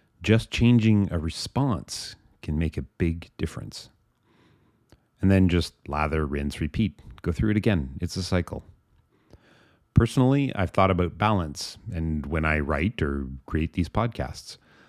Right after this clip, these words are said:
I put pressure on myself to find a good article, understand it, write a thoughtful summary, inject some humor, and then I do have a day job,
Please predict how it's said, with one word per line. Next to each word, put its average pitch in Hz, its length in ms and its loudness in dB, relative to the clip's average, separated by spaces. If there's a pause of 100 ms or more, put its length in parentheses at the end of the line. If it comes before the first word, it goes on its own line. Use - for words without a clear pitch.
(400)
I 160 80 4
put - 280 0
pressure 202 300 2
on 85 120 -2
myself - 580 -10 (240)
to 98 80 -6
find 95 260 2
a 123 40 4
good 113 160 4
article, 87 560 2
understand 90 640 0
it, 85 240 -4 (120)
write 92 200 0
a 107 40 2
thoughtful - 440 -2
summary, 82 600 -2
inject 78 400 -4
some 95 200 2
humor, 92 560 4 (520)
and 110 280 4
then 117 340 4
I 104 80 0
do 107 200 0
have 98 200 2
a 80 340 2 (200)
day 92 160 -2
job, 90 500 -6